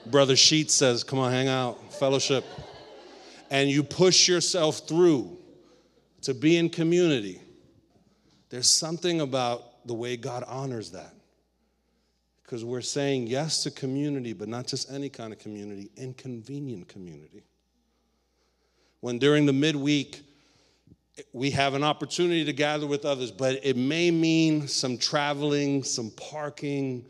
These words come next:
some this and that, and we still choose. That's a, that's one, that's a strong evidence that the gospel's transforming us, that we're living through Jesus, not apart from Jesus.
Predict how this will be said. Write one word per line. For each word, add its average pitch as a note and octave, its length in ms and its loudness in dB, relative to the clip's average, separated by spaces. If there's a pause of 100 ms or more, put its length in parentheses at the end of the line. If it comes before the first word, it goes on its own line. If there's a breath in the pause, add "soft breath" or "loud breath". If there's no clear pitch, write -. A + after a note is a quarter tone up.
(300 loud breath)
some A#2 280 -8
this C#3 280 -2
and B2+ 140 -8
that, B2+ 260 -8
and A2 160 -14
we A2 120 -10
still C#3 420 -8
choose. B2 760 -10 (1400)
That's A2 260 -8
a, C#3 80 -6
that's - 480 -8 (120)
one, D3 340 -8
that's C#3 240 -8
a C#3 40 -6
strong D#3 460 -4
evidence C3+ 420 -6
that - 160 -14
the A#2+ 60 -14
gospel's B2+ 640 -8
transforming A#2+ 800 -16
us, - 340 -20 (1400)
that A#2+ 100 -10
we're A#2+ 160 -8
living C#3 380 0
through D3+ 380 -2
Jesus, G#2 520 -8
not B2+ 200 -14
apart C#3+ 440 -16
from A2+ 220 -18
Jesus. G2+ 600 -14